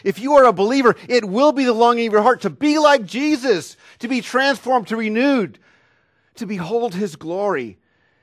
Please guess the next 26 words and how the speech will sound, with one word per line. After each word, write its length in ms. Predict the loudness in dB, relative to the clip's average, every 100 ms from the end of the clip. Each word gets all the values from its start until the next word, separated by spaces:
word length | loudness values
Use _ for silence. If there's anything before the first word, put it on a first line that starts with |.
| _ -16
and 80 | -12
to 100 | -10
dwell 340 | -8 -8 -6
with 200 | -8 -10
him, 360 | -14 -16 -20 _ _ _ _ _ _ _ _ _ _ _ _ -20
to 80 |
be 140 | -14 -10
with 260 | -8 -8
him 160 | -10 -10
and 140 | -12 -14
to 80 |
be 140 | -14 -12
like 300 | -10 -12 -12
him. 360 | -16 -18 -20 _ _ _ _ _ _ _ _ _ _ _ _
Because 280 | -16 -10 -8
when 100 | -6
you 80 | -10
come 280 | -6 -6 -6
to, 280 | -6 -6 -8 _ -14
to 100 | -8
love 300 | -4 -4 -2
God, 260 | -2 -2
you 80 | -4
necessarily, 1000 | -8 -8 -8 -10 -12 -4 -2 -2 -4 -10 -18 _ _ _ _ _ _ _ _ -14
though 120 | -10
not 460 | -2 0 0 -4